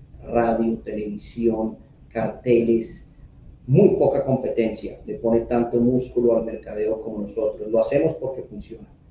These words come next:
porque creemos en él. Eh, esos son dos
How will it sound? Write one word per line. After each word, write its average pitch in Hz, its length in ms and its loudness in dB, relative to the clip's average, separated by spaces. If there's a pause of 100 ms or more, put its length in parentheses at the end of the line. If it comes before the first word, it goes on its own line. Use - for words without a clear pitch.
(240)
porque 104 260 -12
creemos 104 520 -8
en 104 100 -6
él. 104 220 -10 (500)
Eh, - 120 -18
esos 175 280 0
son 147 220 2
dos 147 240 8